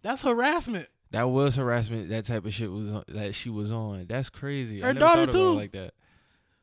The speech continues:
Speaker 2: Her daughter ain't never really messed with
Speaker 1: Nah,
Speaker 2: nobody.
Speaker 1: her daughter was, uh, her daughter was chasing, uh, what's the nigga, man?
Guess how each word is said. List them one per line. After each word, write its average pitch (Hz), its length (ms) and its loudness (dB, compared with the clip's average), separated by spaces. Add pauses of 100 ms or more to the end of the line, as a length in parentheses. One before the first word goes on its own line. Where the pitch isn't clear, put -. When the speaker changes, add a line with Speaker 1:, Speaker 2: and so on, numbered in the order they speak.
(140)
Speaker 2:
Her - 80 -12
daughter 214 240 -2
ain't 202 180 -4
never 196 140 -4
really 185 160 -2
messed 175 200 -6
with 180 100 -2
Speaker 1:
Nah, 262 240 4
Speaker 2:
nobody. 262 80 4
Speaker 1:
her 285 80 2
daughter 294 280 4
was, 277 180 4
uh, 269 460 4
her 233 100 2
daughter 254 300 4
was 247 140 2
chasing, 254 420 -4
uh, 220 400 -10 (440)
what's - 160 -20
the 196 100 -20
nigga, 175 340 -10
man? 143 400 -16